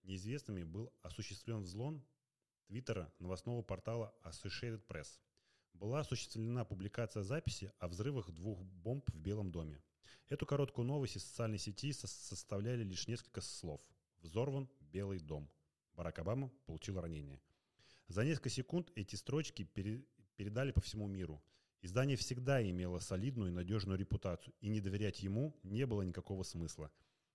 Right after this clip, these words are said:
Только в социальной сети Twitter у компании Associated Press на тот момент было два миллиона подписчиков.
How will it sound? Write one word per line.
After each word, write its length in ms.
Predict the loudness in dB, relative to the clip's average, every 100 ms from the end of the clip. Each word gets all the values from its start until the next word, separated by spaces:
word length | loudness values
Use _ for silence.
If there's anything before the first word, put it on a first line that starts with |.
| -2
Только 260 | 0 0
в 60 | -4
социальной 380 | -4 0 2 2
сети 200 | 0 -6
Twitter 520 | -2 0 0 -2 -4 -6 _ _ _ _ _ _ _ -20 -20 _
у 260 | -2 0 0
компании 480 | 0 -2 0 0 0
Associated 420 | -2 0 -2 -2
Press 300 | 0 0 0
на 80 | -4
тот 140 | -2
момент 260 | 0 0 0
было 220 | 0 0
два 360 | -2 -2 0 2
миллиона 360 | 2 2 2
подписчиков. 600 | 0 -2 -2 -4 -4 -8